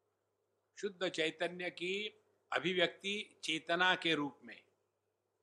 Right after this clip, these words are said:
चेतना की अभिव्यक्ति मन के रूप में, मन की अभिव्यक्ति देह के आकार के ग्रहण करने के बाद व्यक्तित्व के रूप में,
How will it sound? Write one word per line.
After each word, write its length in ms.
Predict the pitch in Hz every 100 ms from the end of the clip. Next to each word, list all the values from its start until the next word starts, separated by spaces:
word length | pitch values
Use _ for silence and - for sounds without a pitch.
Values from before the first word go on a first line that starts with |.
| _ _ _ _ _ _ _ _ _ _ _ _ _ _ -
चेतना 500 | 156 160 170 185 190
की 160 | 175 185
अभिव्यक्ति 1000 | 160 165 185 - - 196 196 208 208 -
मन 300 | 143 175 190 170
के 100 | 147
रूप 220 | 131 -
में, 220 | 110 104 - _ _ _ _ _ _ _ _ _ _ _ _ _ _ _ 131
मन 220 | 185 214 -
की 120 | 202
अभिव्यक्ति 760 | 165 151 180 170 - 190 196 160
देह 240 | 156 151 156
के 220 | 180 180
आकार 540 | - 143 147 180 190
के 220 | 175 170
ग्रहण 340 | 151 135 156 185
करने 360 | 165 151 156
के 160 | 151 151
बाद 480 | 151 165 208 208 - - _ 127
व्यक्तित्व 640 | 165 165 - 254 - 233
के 160 | - 165
रूप 240 | 135 117
में, 200 | 123 104